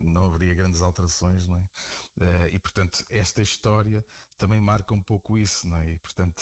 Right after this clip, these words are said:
eh, de alguma forma deixa-o muito condicionado,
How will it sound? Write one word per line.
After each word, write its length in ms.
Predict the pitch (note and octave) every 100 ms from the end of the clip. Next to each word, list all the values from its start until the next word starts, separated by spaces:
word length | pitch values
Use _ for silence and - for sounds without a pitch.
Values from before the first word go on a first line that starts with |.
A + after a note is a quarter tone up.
| -
eh, 500 | F2+ F#2 F#2 G2 F#2 - -
de 400 | - A2 - G2
alguma 280 | G#2 F#2+ G2
forma 360 | - G#2 G2+ G2
deixa-o 500 | G#2+ G#2 G#2+ G2+ G#2
muito 400 | G#2+ A#2+ G#2+ -
condicionado, 960 | A2+ G2+ G#2 - G#2+ G2+ G2+ G2+ G#2